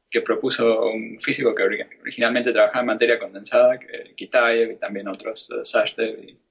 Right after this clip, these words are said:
y otros que original-, bueno, siempre trabajaban en materia condensada, y tienen unas propiedades interesantes para la holografía, y tienen, son modelos muy, muy sencillos, y uno los puede pensar como el ejemplo como más sencillo de todos de la, de la holografía. Y,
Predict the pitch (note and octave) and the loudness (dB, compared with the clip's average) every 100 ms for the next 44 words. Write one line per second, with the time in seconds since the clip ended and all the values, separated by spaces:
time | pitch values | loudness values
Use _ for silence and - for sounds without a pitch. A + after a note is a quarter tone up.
0 | _ _ _ - A2 A#2 - - - - | _ _ _ -2 0 0 -4 -6 -6 -6
1 | - G#2 G2+ - A2+ G2+ - A#2 A2 A2 | -4 -4 -4 -2 -2 -2 -6 -2 0 4
2 | G#2 B2 A2+ A2 G2+ A#2 A#2+ A#2 A#2 - | 2 2 -2 -2 -2 0 0 -4 -6 0
3 | C3 C3 - _ _ _ _ - A#2+ A#2+ | 0 0 -6 _ _ _ _ -4 -2 0
4 | C#3 C#3+ C3 C3 A#2+ B2+ B2+ C3+ D3+ A#2 | 2 2 0 -4 -6 -2 -2 0 0 4
5 | B2+ C3+ A#2+ A#2 G#2+ G#2+ B2+ B2 G#2+ A2+ | 4 4 0 -4 -6 -2 0 0 -2 -2
6 | G2+ G2 F#2+ F#2 - - B2 A#2 A#2 A2+ | 0 0 0 -2 -2 -4 -2 2 4 2
7 | A2 G#2+ - G2 F#2+ - - _ - A2 | 0 -6 -10 -10 -14 -18 -20 _ -10 0
8 | A#2+ A#2+ A#2 D3+ D#3 C#3+ - - D3 C#3 | 2 2 0 0 0 0 -2 -2 -2 -2
9 | C#3 - _ _ _ - A#2+ A#2+ A#2 B2+ | -2 -6 _ _ _ -4 2 2 2 0
10 | A#2 G#2+ B2+ A#2+ A2 G2+ A#2 B2+ B2 A#2 | 0 0 0 0 -2 -2 -2 -6 -4 -4
11 | A2+ - G#2 A#2+ B2 A#2+ - A#2+ A#2 A#2 | -4 -6 -4 -2 -2 -6 -10 -6 -4 -2
12 | A#2 A2+ A2+ G2+ F#2 - G2+ - _ _ | 0 2 0 -6 -6 -4 -4 -6 _ _
13 | _ _ A2+ G#2+ G#2 G#2 - - - - | _ _ -4 -2 0 0 0 0 0 -4
14 | - _ _ _ - _ | -10 _ _ _ -20 _